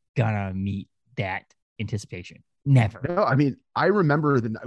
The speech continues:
Speaker 2: we went to Strawbridge Marketplace. It was the big new, like, megaplex theater. It was further from my house than we usually went, but everybody was going there, and they had the best screens. And I, you couldn't get in the lobby on the night it opened, and we were there at midnight. I mean, and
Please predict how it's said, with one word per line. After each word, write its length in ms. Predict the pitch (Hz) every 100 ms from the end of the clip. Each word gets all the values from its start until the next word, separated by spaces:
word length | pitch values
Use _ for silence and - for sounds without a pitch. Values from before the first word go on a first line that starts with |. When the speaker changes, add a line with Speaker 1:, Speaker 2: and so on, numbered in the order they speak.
| 117
Speaker 2:
we 140 | 135
went 160 | 147 139
to 60 |
Strawbridge 680 | 113 - 127 139 160 156 120
Marketplace. 600 | 120 117 120 - 101 98
It 60 | 101
was 160 | 101
the 160 | 92 127
big 280 | 110 131 123
new, 260 | 120 120
like, 240 | 117 110 135
megaplex 720 | 220 127 135 123 131 - -
theater. 300 | 120 113 117
It 80 | 104
was 120 | 110
further 440 | - 127 131 147
from 200 | - 147
my 160 | 143 147
house 280 | 143 139 -
than 100 | 139
we 80 |
usually 300 | 139 135 143
went, 220 | 135 113 104
but 80 |
everybody 520 | 107 110 127 127 127 135
was 160 | 117
going 320 | 123 98 98
there, 320 | 98 95 95 95 - _ -
and 140 | 120 110
they 80 |
had 140 | 113 110
the 80 | 104
best 320 | 85 123 -
screens. 580 | - 117 113 110 107 -
And 140 | - 139
I, 200 | 143 131 _ _ -
you 120 | 131 165
couldn't 300 | - 226 147
get 160 | 160
in 200 | 143 170
the 80 | 127
lobby 340 | 87 120 123 - _ _ _ _ _ -
on 160 | 113
the 80 | 107
night 180 | 104 101
it 80 | 98
opened, 380 | 85 - - - _
and 120 | -
we 120 | 139 185
were 160 | 175
there 180 | 135 127
at 100 | 98
midnight. 380 | 117 131 92 - _ _
I 60 | 123
mean, 280 | 117 98 101 _ _ _ _ -
and 320 | 139 120